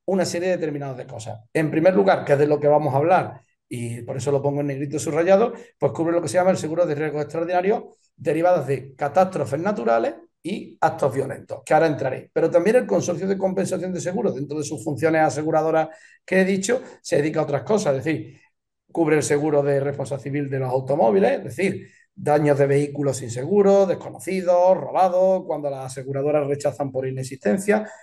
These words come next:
etcétera. ¿De acuerdo? Cubre el seguro agrario combinado, es decir, no voy a entrar en esto, pero todo el tema de agroseguro, eh, quien está detrás de todas estas compañías de seguros como reasegurador obligatorio es el Consorcio de Compensación de Seguros,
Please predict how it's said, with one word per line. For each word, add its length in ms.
etcétera. 640
¿De 120
acuerdo? 420
Cubre 300
el 60
seguro 320
agrario 300
combinado, 580
es 80
decir, 460
no 160
voy 100
a 40
entrar 240
en 60
esto, 340
pero 180
todo 200
el 80
tema 240
de 100
agroseguro, 840
eh, 200
quien 220
está 180
detrás 260
de 100
todas 260
estas 180
compañías 480
de 60
seguros 340
como 220
reasegurador 640
obligatorio 480
es 60
el 100
Consorcio 420
de 120
Compensación 580
de 80
Seguros, 360